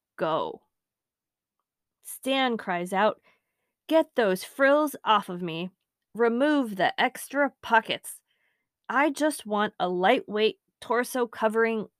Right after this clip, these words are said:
with sleeves." Most companies in the world don't bother to ask what is the right kind of shirt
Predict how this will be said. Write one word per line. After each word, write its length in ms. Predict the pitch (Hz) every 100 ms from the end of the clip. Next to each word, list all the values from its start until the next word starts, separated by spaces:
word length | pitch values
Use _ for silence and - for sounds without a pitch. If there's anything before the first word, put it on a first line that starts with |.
| _
with 240 | - 214 -
sleeves." 840 | - 190 196 190 156 151 180 - _ _ _ _ _ _ _ _ _ _ _ _ _
Most 300 | 226 466 -
companies 480 | 359 339 339 320 302
in 60 | 254
the 80 |
world 340 | 208 156 165 - _ _ _ _ _ _
don't 420 | 226 269 - -
bother 440 | - 214 285 107 -
to 220 | - -
ask 380 | 165 185 - - _
what 240 | - 294 -
is 240 | - 330 -
the 140 | 294
right 280 | 247 269 -
kind 280 | - 277 277
of 100 | 277
shirt 380 | - 311 339